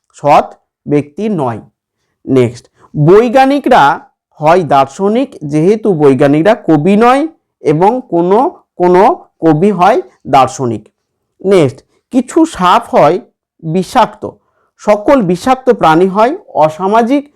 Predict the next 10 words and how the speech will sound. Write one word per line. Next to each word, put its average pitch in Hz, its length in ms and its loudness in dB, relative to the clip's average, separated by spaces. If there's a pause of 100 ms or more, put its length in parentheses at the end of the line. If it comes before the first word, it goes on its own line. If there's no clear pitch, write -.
(100)
সুতরাং 214 520 0 (260)
কিছু 196 320 -4
সাপ 160 400 -2
হয় 233 160 0 (220)
অসামাজিক।" 165 520 -6
এই 254 140 -4
যে, 302 100 -2
আহ, 254 60 -2 (1080)
বচনগুলো 214 420 0
দিয়েছি, 185 500 0